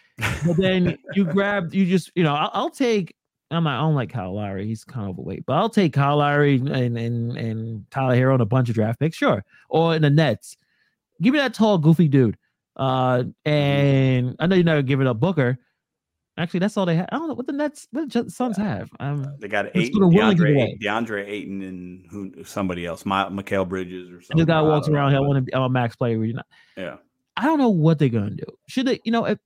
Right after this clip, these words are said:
Speaker 1: maybe they should just let them play, be angry, and let them play the season. Like, I don't care. Y'all gonna start. And maybe we can change your goofy minds. I mean, they're not, they're not leaders. You could,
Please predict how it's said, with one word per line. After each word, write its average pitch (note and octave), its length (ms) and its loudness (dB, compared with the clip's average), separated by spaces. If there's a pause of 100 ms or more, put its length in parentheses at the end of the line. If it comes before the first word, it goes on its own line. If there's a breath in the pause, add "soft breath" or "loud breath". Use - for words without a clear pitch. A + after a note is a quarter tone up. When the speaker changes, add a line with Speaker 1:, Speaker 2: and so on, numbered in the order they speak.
Speaker 1:
maybe D4+ 400 0
they B3 140 -2
should A3+ 120 0
just F#3+ 160 0
let F3 200 2
them E3 160 4
play, C#3+ 240 2
be D#3 260 2
angry, A#3 540 0 (400)
and E3+ 240 4
let F#3 160 2
them F3 140 2
play E3 180 2
the C#3+ 100 2
season. B2+ 240 -2
Like, B2+ 140 -6 (100)
I - 60 -2
don't D4 300 0
care. D#3 580 -2
Y'all D#3+ 180 0
gonna D#4+ 160 2
start. C3 400 -2 (720)
And G3 120 -4
maybe D#4 220 0
we C#4+ 160 2
can A3+ 320 -4 (600)
change B3 300 0
your B3+ 160 2
goofy A#3 380 0
minds. A#3 240 0
I A3 40 0
mean, G#3 320 0
they're G3 160 0
not, G#3 340 -2
they're F3 140 2
not A3+ 200 2
leaders. F3 320 4
You E3 80 0
could, D3+ 160 -2